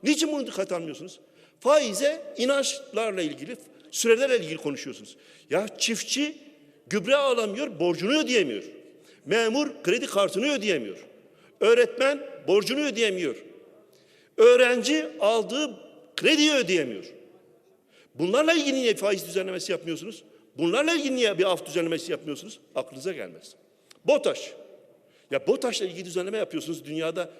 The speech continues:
fiyatlar arttı. Ya iyi de Türkiye'de fiyatlar uçtu, arttı değil. Niye doğalgazı evlere giderken bir indirime kalkışmıyorsunuz?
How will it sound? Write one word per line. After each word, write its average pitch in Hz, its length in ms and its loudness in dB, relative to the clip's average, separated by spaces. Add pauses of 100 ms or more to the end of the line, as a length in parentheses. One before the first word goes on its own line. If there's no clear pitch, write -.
fiyatlar 165 360 0
arttı. 175 400 -4 (600)
Ya 151 140 0
iyi 170 220 -6
de 208 140 -4 (240)
Türkiye'de 240 400 -2
fiyatlar 180 420 0
uçtu, 220 600 0 (280)
arttı 160 300 -2
değil. 170 200 -6 (500)
Niye 311 320 4
doğalgazı 220 640 2
evlere 185 280 2
giderken 185 400 -4
bir 185 80 -8
indirime 160 300 -4
kalkışmıyorsunuz? 156 800 -10